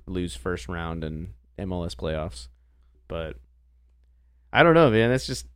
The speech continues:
I think everybody knew that was gonna happen when they saw the, like, the, the schedule. Like, you s-, you look at this game on paper and you just know it's like, "Saint Louis is just gonna run away with it." Miami is so dis-, disjointed. Seems like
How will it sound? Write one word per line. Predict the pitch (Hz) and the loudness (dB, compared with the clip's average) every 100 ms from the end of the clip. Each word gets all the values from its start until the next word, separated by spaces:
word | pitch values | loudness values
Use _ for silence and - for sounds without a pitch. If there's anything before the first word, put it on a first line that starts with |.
| - | 0
I | 123 | 4
think | 185 175 | 4 4
everybody | 123 127 143 139 131 | 4 4 6 6 4
knew | 110 107 107 110 | 4 2 2 2
that | 98 92 67 | 4 2 2
was | 92 | -2
gonna | 101 92 | -2 -2
happen | 92 90 - 101 101 | -2 -4 -2 -2 -2
when | 92 | -2
they | 90 | -4
saw | - 87 85 | -4 -6 -4
the, | 85 | -6
like, | 78 76 _ _ _ _ | -8 -10 _ _ _ _
the, | 95 85 73 - _ _ _ | -4 -2 -4 -8 _ _ _
the | 101 | -10
schedule. | - 90 90 82 - - | -4 -4 -2 -8 -8 -6
Like, | 90 107 | -6 -6
you | |
s-, | 107 - | -8 -6
you | 117 120 | 0 2
look | 131 | 2
at | 143 | 2
this | 143 131 | -4 -2
game | 131 131 | -2 0
on | 120 | 0
paper | 113 104 - | 0 0 0
and | 113 | 0
you | 95 | -2
just | 92 | -4
know | 95 90 | -4 -4
it's | 82 | -4
like, | 76 | -10
"Saint | - 107 92 | -4 -2 0
Louis | 90 - | -2 -4
is | |
just | 92 98 | -10 -8
gonna | 87 | -8
run | 85 87 | -6 -6
away | 87 80 78 | -4 -2 -4
with | 87 92 | -4 -6
it." | 85 - _ _ _ _ _ _ - - | -6 -8 _ _ _ _ _ _ -14 -4
Miami | 104 110 120 127 | 0 2 4 4
is | 107 | 0
so | - 107 104 | 0 0 0
dis-, | 101 98 - _ _ | -2 -6 -8 _ _
disjointed. | 117 110 - - 98 98 98 98 95 - _ _ _ | -4 -4 -8 -6 -4 -2 0 -2 -2 -10 _ _ _
Seems | - 135 147 139 | -8 0 2 2
like | 123 110 95 - | 2 2 0 -4